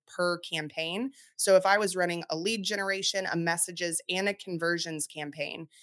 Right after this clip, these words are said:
they all have the same goal. They're all about the same offer. But the way that someone is actually expressing their interest or taking the next step,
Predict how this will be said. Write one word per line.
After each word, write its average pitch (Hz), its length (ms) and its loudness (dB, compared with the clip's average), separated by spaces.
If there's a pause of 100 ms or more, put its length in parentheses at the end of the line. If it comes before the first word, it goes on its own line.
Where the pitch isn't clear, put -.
(220)
they 180 100 6
all 214 180 12
have 285 180 4
the 294 80 0
same 262 280 -2
goal. - 320 0
They're 180 160 0
all 196 160 6
about 220 300 0
the 214 60 -4
same 202 280 0
offer. 175 400 -2 (300)
But 196 200 10
the 185 200 4
way 208 300 4
that 190 200 2
someone 190 400 0
is 170 160 0
actually 170 500 0
expressing 202 580 2
their 202 160 0
interest 214 440 -2
or 170 80 -2
taking 180 380 -4
the 165 80 -2
next 151 300 -2
step, 170 320 2